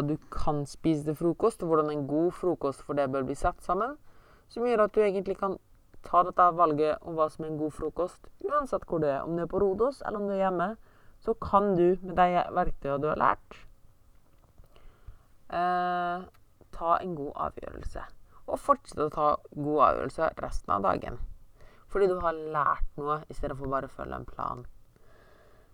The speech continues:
Så ja, det krever mer med kostholdsveiledning, det krever mer av det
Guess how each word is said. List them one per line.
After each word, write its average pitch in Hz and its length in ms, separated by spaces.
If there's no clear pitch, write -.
Så 151 80
ja, 151 480
det 175 160
krever 147 400
mer 202 380
med 196 100
kostholdsveiledning, 185 800
det 170 160
krever 147 320
mer 139 160
av 135 160
det 131 160